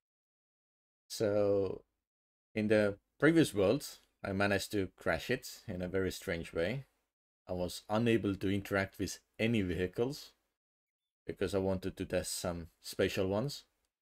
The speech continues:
So this here is our normal truck, which we're kinda used to.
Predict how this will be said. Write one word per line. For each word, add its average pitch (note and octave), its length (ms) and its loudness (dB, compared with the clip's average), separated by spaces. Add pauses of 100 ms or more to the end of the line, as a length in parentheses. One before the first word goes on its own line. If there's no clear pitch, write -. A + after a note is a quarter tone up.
(440)
So F#2 340 -2
this D#3 240 2
here A#2 240 6
is F#2 380 -2
our F#2 160 0
normal F#2+ 320 0
truck, F2 340 -2 (680)
which - 300 -16
we're - 180 -4 (140)
kinda C#3 180 0
used F#2+ 300 0
to. E3 160 0